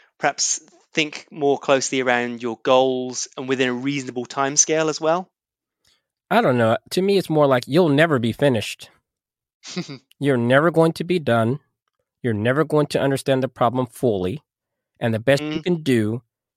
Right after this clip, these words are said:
Speaker 2: is operate on what you know right now.
Speaker 1: Yep.
Speaker 2: Try to, try not to paint yourself too far in the corner, but do
Speaker 1: Yep.
Speaker 2: understand that whatever you do now may be obsolete in the future.
Speaker 1: Mm.
Speaker 2: So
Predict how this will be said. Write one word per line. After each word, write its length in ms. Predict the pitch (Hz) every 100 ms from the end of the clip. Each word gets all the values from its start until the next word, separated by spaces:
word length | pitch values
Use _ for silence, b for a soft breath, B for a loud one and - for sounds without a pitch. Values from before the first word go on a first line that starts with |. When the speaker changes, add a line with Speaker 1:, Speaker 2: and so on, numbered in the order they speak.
| _ -
Speaker 2:
is 180 | 117 -
operate 480 | 127 135 151 135 131
on 140 | 123 120
what 120 | 98
you 140 | 113
know 220 | 110 110
right 280 | 95 101 127
now. 300 | 120 98 156 - _ _ _ _ _ _ _ -
Speaker 1:
Yep. 200 | 131 -
Speaker 2:
Try 120 | 147
to, 140 | 160 143 - 107
try 240 | - 147
not 220 | 156 151
to 100 | -
paint 240 | 139 165 123
yourself 360 | 131 - 123
too 240 | - - 190
far 260 | - 139
in 80 | 120
the 80 | 113
corner, 520 | - - 107 101 165 - _ _ _ _ _ _
but 220 | 139 123
do 220 | 180 233
Speaker 1:
Yep. 120 | - 123
Speaker 2:
understand 1120 | 123 123 110 - 180 190 123 104 123 - _ _
that 140 | 135 120
whatever 280 | 131 165 175
you 160 | 165
do 200 | 143 143
now 500 | 127 147 170 135 123
may 280 | 135 127 139
be 240 | 151 165 156
obsolete 840 | 139 - - 135 139 175 123 - - _ _ _
in 200 | 147 147
the 80 | 117
future. 420 | - 233 135 131
Speaker 1:
Mm. 40 | 123 _ -
Speaker 2:
So 240 | 147 135